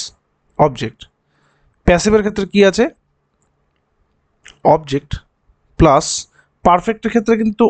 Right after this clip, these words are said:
অক্সিলারির সাথে কি বসে? একটা বিন বসে, বি ডবল ই এন। এটা প্রেজেন্ট পারফেক্টের ক্ষেত্রেও বিন বসে, পাস্ট পারফেক্টের ক্ষেত্রেও বিন বসে, ফিউচার পারফেক্টের ক্ষেত্রেও বিন বসে। আর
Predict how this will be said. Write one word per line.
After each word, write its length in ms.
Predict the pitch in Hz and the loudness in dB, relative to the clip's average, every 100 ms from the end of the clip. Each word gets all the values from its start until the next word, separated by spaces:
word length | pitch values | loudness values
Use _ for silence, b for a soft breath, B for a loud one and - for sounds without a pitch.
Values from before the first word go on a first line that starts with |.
| - | 2
অক্সিলারির 400 | 160 151 190 202 | 0 2 0 2
সাথে 140 | 214 202 - | -2 -4 0
কি 80 | 202 | 2
বসে? 160 | 196 214 | 2 0
একটা 140 | 202 208 143 | -2 -2 0
বিন 160 | 165 185 160 123 | 2 2 4 0
বসে, 240 | 113 - 113 | -2 -6 -8
বি 80 | 143 170 151 | -4 0 2
ডবল 180 | 139 160 | 2 0
ই 20 | 160 143 | 0 0
এন। 80 | 120 104 _ _ _ _ _ _ _ _ - | 0 -6 _ _ _ _ _ _ _ _ 0
এটা 120 | 156 202 - _ - - _ _ - | 2 0 -4 _ -18 -18 _ _ 0
প্রেজেন্ট 260 | 160 165 175 | 2 4 2
পারফেক্টের 380 | 190 208 208 208 | 0 -2 -10 -4
ক্ষেত্রেও 260 | 214 220 214 | -2 0 0
বিন 100 | 220 | 0
বসে, 200 | 214 247 254 254 _ _ _ _ | 0 0 -2 -4 _ _ _ _
পাস্ট 180 | 160 151 - | -2 0 -2
পারফেক্টের 380 | 170 202 - 202 | 0 0 0 0
ক্ষেত্রেও 240 | 214 226 214 | 2 0 0
বিন 100 | 220 | 0
বসে, 200 | 220 202 277 - _ _ - | 0 0 -4 -4 _ _ 0
ফিউচার 280 | 233 214 190 | 2 2 2
পারফেক্টের 400 | 180 165 156 - | 2 2 -4 -4
ক্ষেত্রেও 280 | - 147 220 285 _ _ _ 147 | -6 0 0 0 _ _ _ 0
বিন 120 | 175 165 | 0 0
বসে। 220 | 123 - 113 _ _ _ _ _ _ _ _ _ _ - B B B | -6 -6 -10 _ _ _ _ _ _ _ _ _ _ -20 B B B
আর 80 | 151 | -4